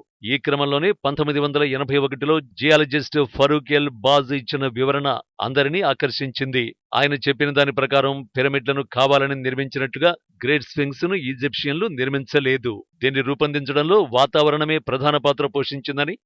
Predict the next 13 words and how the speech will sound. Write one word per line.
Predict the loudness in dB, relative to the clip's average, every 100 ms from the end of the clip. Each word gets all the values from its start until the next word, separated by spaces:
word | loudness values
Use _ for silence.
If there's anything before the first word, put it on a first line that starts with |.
| -2
ఫరూక్ | 0 0 -2 -6
ప్రతిపాదించారు. | -4 -2 0 0 0 -2 0 0 -2 -12 _ 0
ఆ | 2
తర్వాత | 4 4 4 2 2 0
ఫరూక్ | 2 2 0
లేవనెత్తిన | 2 2 0 0 -2
అంశాలపై | -2 0 0 2 -2 -2 _ -6
అత్యాధునిక | -2 2 2 2 0 0 0
టెక్నాలజీతో | 0 0 0 2 2 2
న్యూయార్క్ | 0 2 2 0 -2
యూనివర్సిటీ | 0 -2 -2 -6 -2
శాస్త్రవేత్తలు | 0 0 0 0 2 2 0 -2 0
పరిశోధన | 0 4 2 2